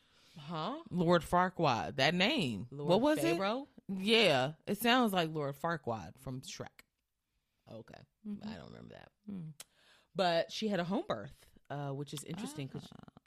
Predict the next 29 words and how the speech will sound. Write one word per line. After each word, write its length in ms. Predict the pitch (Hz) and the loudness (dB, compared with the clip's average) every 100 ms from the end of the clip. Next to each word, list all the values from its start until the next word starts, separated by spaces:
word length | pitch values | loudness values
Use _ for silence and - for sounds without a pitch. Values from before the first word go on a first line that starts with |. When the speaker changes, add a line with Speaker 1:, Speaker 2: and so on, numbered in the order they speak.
| - | -14
Speaker 1:
you 100 | 151 | -12
would 100 | 139 | -6
think 180 | 143 - - | -6 -8 -12
with 160 | 135 143 | -8 -6
it 120 | 135 | -4
being 200 | 139 127 | -4 -4
a 60 | |
high 200 | 120 123 | -6 -6
risk 540 | 123 120 147 - - _ _ _ _ | -6 -6 -10 -12 -16 _ _ _ _
pregnancy 440 | - 123 131 - | -12 -10 -10 -10
'cause 140 | 156 135 | -8 -6
Speaker 2:
Yeah, 40 | |
Speaker 1:
it's 100 | 127 | -6
Speaker 2:
for 40 | 147 | -8
Speaker 1:
twins, 680 | 131 127 135 175 202 139 | -6 -4 -4 -4 -6 -8
Speaker 2:
twins. 140 | - - - - - - | -16 -20 -20 -20 -20 -10
Speaker 1:
that 140 | 135 | -6
they 80 | 131 | -6
wouldn't 240 | 127 117 | -4 -4
let 140 | 117 123 | -6 -6
her. 100 | 143 | -6
But 160 | 139 | -6
yes, 280 | - 127 - - | -6 -6 -8 -8
she 160 | - | -6
did 160 | 151 139 | -4 -2
a 60 | |
natural 760 | 127 135 139 151 - 175 170 160 | -2 0 0 -2 -2 -2 -2 -8
home 280 | _ 151 131 | _ -6 -6
birth. 200 | 101 | -8